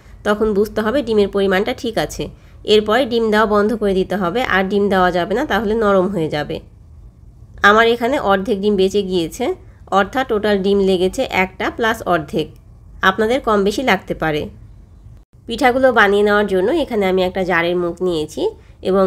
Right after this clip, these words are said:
এর মধ্যে তেল ব্রাশ করে নিয়েছি, যাতে করে পিঠার শেপগুলো খুব সহজেই বের হয়ে আসে। আপনারা চাইলে জারের মুখ ছাড়াও হাত দিয়ে যে কোনো ডিজাইন করে পিঠাগুলো বানিয়ে নিতে পারেন। সেমাইয়ের মিশ্রণ থেকে অল্প একটু মিশ্রণ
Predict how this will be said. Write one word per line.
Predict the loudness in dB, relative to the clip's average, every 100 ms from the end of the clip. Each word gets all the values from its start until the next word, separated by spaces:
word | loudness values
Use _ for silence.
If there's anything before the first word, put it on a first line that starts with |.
| 2
এর | 0 0
মধ্যে | 0 -2 -4
তেল | -2 0
ব্রাশ | 2 0 -2
করে | -4 -2
নিয়েছি, | -4 -6 -8 -12 -14 -20 -8
যাতে | 0 0 0
করে | -2 -2 -2
পিঠার | -4 -4 -4 -2
শেপগুলো | -2 -2 -4 -4
খুব | -8
সহজেই | -4 -2 0 0 0
বের | 2 2
হয়ে | 0 -2
আসে। | -6 -8 -12 -12 -20 -20 -20 -12 0
আপনারা | 0 2 2 2
চাইলে | 2 2 2 2
জারের | 4 4 2
মুখ | 0 -4
ছাড়াও | -2 0 2 0
হাত | -2 -2 -2
দিয়ে | -6 -4
যে | -2 -2
কোনো | 0
ডিজাইন | 0 0 0 0
করে | -2
পিঠাগুলো | -2 -4 -2 0 0
বানিয়ে | 0 0 -2
নিতে | -6 -8
পারেন। | -6 -6 -6 -10 -14 -20 -20 -20 -20 -20 -20 -20 _ -20 -20 -20 -18
সেমাইয়ের | 0 2 4 2 2
মিশ্রণ | -2 -2 -2
থেকে | -4 -4
অল্প | -2 -2 -2
একটু | -4 -2
মিশ্রণ | -2 0 0